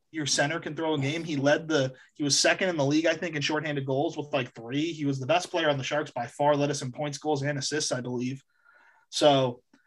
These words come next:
you don't know what it is, but he got some pretty heavy accusations thrown at him. And I think the one thing that is absolutely clear through all this is he is a scumbag gambler. One way or another, he needs to learn how to not be at a casino. But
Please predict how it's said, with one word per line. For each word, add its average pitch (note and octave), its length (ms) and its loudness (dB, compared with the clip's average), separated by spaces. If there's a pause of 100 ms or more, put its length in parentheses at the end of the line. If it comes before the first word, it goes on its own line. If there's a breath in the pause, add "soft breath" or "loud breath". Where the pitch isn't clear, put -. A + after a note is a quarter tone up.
(140 soft breath)
you D#3 120 -4
don't F#3+ 220 4
know F#3+ 140 6
what F3 180 4
it C#3+ 100 2
is, D#3 240 0
but C#3 140 -4
he D#3 100 -8
got E3 200 0
some B2 120 -8
pretty F#3+ 240 -6
heavy D#3 380 0
accusations C#3 680 -2
thrown D#3+ 240 -4
at D#3 180 2
him. E3 180 -6 (360)
And C#3+ 120 -2
I C#3+ 80 -2
think G#3 180 -2
the F3 100 -2
one D3+ 220 2
thing F3 300 -6
that C3+ 100 -4
is B2 140 -10
absolutely C#3+ 560 -4
clear D3+ 340 0
through F#3+ 220 -4
all F#3 100 -2
this G3 200 -6
is C3+ 80 -10
he F3 140 -4
is D#3 120 -2
a A#2+ 80 -6
scumbag C#3 720 2
gambler. A#2 500 -8 (480)
One G3 300 8
way F#3+ 240 10
or E3 100 8
another, C#3 480 2 (340)
he D#3 180 -6
needs E3+ 260 -2
to D3 80 -2
learn C#3 260 2
how C#3 80 0
to C3 100 -2
not C3 380 -2
be C#3+ 140 2
at B2+ 100 0
a C3+ 60 -6
casino. F3+ 580 -2 (460)
But D3 460 4